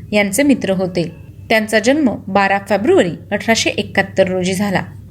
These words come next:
आजच्याच दिवशी एकोणीसशे सत्तावन्न साली कम्युनिस्ट पक्षाने भारतात प्रथमच केरळमध्ये निवडणुका जिंकल्या आणि ई एम एस नंबूद्रीपाद हे केरळचे मुख्यमंत्री झाले. पुढे एकोणीसशे सदुसष्ट ते एकोणीसशे एकोणसत्तर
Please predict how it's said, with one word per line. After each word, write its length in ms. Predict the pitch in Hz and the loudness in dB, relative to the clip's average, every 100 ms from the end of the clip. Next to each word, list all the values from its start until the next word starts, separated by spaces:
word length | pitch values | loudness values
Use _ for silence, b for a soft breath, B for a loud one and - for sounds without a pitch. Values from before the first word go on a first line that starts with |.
| - | -4
आजच्याच 380 | 214 220 233 226 | -2 0 0 2
दिवशी 420 | 269 330 - 175 180 | 2 0 -2 -4 -4
एकोणीसशे 420 | 190 208 220 285 | -4 -2 0 0
सत्तावन्न 640 | 269 233 - 359 466 440 | 2 0 4 2 2 -2
साली 300 | 392 233 180 165 B B B B - | 2 2 2 -4 B B B B 4
कम्युनिस्ट 500 | 302 339 392 381 - | 4 6 2 0 0
पक्षाने 440 | 240 - 262 240 175 202 | 0 2 2 2 0 -2
भारतात 480 | 208 220 208 269 269 - - | 2 4 4 2 2 -4 -2
प्रथमच 560 | 220 - 359 202 180 B B B B - | -2 0 0 0 -2 B B B B 2
केरळमध्ये 580 | 294 311 403 330 190 226 | 4 6 4 4 4 4
निवडणुका 540 | 247 196 185 185 214 | 4 4 2 0 2
जिंकल्या 420 | 233 208 185 - - - - | 2 0 0 -2 -4 -12 -4
आणि 200 | 285 196 - - - - | -2 -2 -6 -16 -18 2
ई 240 | 262 349 - - | 6 6 4 2
एम 200 | 233 233 220 | 2 2 2
एस 280 | 208 - - - - | 0 0 -6 -8 4
नंबूद्रीपाद 880 | 233 247 247 285 294 330 226 180 180 - b b b - | 6 8 6 4 4 4 4 0 -2 -10 b b b -2
हे 60 | |
केरळचे 520 | 311 240 185 196 196 262 | 2 4 4 4 4 4
मुख्यमंत्री 580 | 233 - 196 185 180 | 4 4 2 2 2
झाले. 280 | 175 180 170 - - - - B B B - | 2 2 0 -4 -12 -18 -20 B B B 0
पुढे 160 | 302 339 | 4 6
एकोणीसशे 580 | 381 220 233 240 - 277 | 6 4 2 4 2 0
सदुसष्ट 720 | - 220 262 349 311 - 185 | 2 4 4 4 4 2 0
ते 240 | 170 220 | 0 0
एकोणीसशे 480 | 190 202 214 214 262 | 0 2 2 2 0
एकोणसत्तर 800 | - 190 - 339 403 381 - 180 | 0 -2 2 0 2 0 2 0